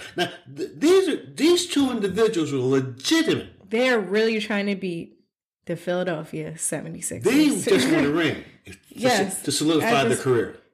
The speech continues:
Speaker 2: And, um, Steve Nash is the coach, right?
Speaker 1: Right.
Speaker 2: So, like, this is his first year coaching.
Speaker 1: True.
Speaker 2: So he's probably got a lot on his back with that one, too.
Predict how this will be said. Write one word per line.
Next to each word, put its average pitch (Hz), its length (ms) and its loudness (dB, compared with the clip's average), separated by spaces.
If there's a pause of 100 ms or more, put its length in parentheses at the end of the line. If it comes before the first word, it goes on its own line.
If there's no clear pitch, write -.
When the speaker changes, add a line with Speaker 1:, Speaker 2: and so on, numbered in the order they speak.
(180)
Speaker 2:
And, 269 280 2
um, 214 720 -2 (420)
Steve 254 360 0
Nash 226 280 2
is 240 120 -2
the 254 80 -4
coach, 196 320 -6
right? 190 200 -6 (200)
Speaker 1:
Right. 120 340 2 (360)
Speaker 2:
So, 220 260 0
like, 180 480 -2
this 175 160 -2
is 196 100 0
his 208 160 -2
first 208 320 0
year 240 100 4
coaching. 208 680 -4
Speaker 1:
True. 110 400 -2
Speaker 2:
So 202 180 -2
he's 196 160 0
probably 185 320 0
got 190 140 2
a 196 100 0
lot 196 200 -2
on 214 120 2
his 220 120 0
back 233 240 0
with 269 140 0
that 233 180 0
one, 254 160 0
too. 220 400 -2